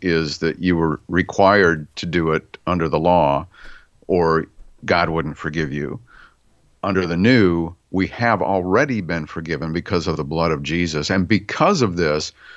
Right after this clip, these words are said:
we who now have this new identity in Christ can and should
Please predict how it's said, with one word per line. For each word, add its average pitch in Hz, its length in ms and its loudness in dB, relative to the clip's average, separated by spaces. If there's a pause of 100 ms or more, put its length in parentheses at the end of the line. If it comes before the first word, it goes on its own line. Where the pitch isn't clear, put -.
(260)
we 123 300 4
who 120 280 2
now 101 220 2
have 92 200 0
this 87 200 -4
new 98 160 0
identity 85 600 0
in 73 120 -4
Christ 87 640 -2 (560)
can 95 360 0
and 82 180 -2
should 98 560 2